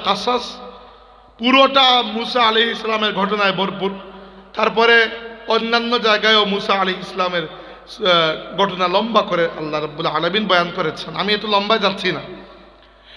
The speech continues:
মুসা আলাইহিস সালামের সেই সময় জন্ম হয়েছে যখন তার পুরো জাতি বনি ইসরাইল, এরা তার জন্মের কয়েকশো বছর আগে জেরুজালেম,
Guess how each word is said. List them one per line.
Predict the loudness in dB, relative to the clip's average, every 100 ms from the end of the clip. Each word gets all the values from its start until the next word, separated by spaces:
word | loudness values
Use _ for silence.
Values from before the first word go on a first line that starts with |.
| -6 -2
মুসা | 2 4
আলাইহিস | 4 4 0 0
সালামের | 0 0 0 0
সেই | -2 -2
সময় | 0 2 2
জন্ম | 2 0 2
হয়েছে | 2 2 0 -4 -4 -8 -16 -18 -20 -20 -18 -2
যখন | 0 2 2 2 -2 0
তার | 4 4 2
পুরো | 0 0 2
জাতি | 2 0 0 -2
বনি | -2 0
ইসরাইল, | -2 -2 2 2 2 0 -6 -12 -16 -18 -20 -20 -6
এরা | 0 4 4 2 2
তার | 4 4 2
জন্মের | -2 -2 0 0 0
কয়েকশো | 0 -2 -2 -2
বছর | 0 0 0
আগে | 2 2 4 4 2 -6 -16 -16 -18 -20 -20 -20 -20 _ -8 2
জেরুজালেম, | 4 4 2 4 4 4 2